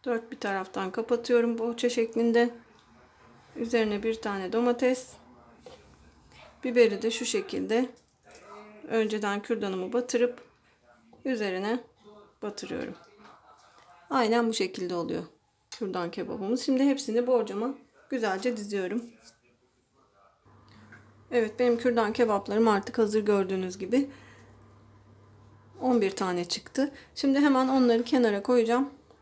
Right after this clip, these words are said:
ve sosumuzun yapımına geçeceğiz. Evet, ben pişirerek yapıyorum demiştim. Şimdi şöyle küçük bir tencerenin içerisine bir yemek kaşığı tereyağını koyuyorum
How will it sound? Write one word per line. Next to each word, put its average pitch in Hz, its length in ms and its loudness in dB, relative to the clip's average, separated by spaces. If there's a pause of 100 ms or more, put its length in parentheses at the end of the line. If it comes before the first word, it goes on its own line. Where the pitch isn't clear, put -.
ve 247 120 2
sosumuzun 226 480 0
yapımına 190 480 -2
geçeceğiz. 170 560 -12 (1400)
Evet, 247 260 2
ben 247 180 2
pişirerek 240 500 2
yapıyorum 208 500 0
demiştim. 247 580 2 (140)
Şimdi 269 220 2
şöyle 247 160 2
küçük - 260 -10
bir 247 60 -2
tencerenin 220 560 0
içerisine 226 680 -6 (1700)
bir 285 100 2
yemek 220 340 2
kaşığı 214 320 -4
tereyağını 214 600 2
koyuyorum 240 400 4